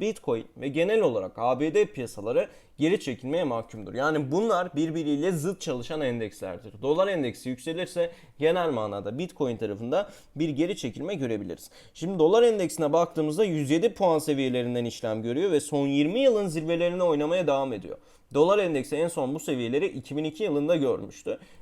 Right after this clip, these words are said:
Ve tekrardan dolar endeksinin iki bin yirmi iki yılında, yirmi yıl sonra bu bölgeyi denediğini görüyoruz.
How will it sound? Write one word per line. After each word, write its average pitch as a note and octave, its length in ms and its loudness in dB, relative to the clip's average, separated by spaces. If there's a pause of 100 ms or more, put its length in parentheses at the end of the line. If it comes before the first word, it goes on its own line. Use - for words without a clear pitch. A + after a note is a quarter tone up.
Ve B2+ 120 -4
tekrardan A#2 600 2
dolar D#3 240 2
endeksinin A#2 580 -4
iki D3+ 260 -8
bin G3 140 -4
yirmi F3 500 -2
iki G#3 240 -8
yılında, D3 680 4 (100)
yirmi D3+ 380 2
yıl G3 220 6
sonra A2+ 500 -4 (280)
bu F#3 220 -4
bölgeyi C3 460 2
denediğini A#2+ 440 -2
görüyoruz. G#2+ 440 -2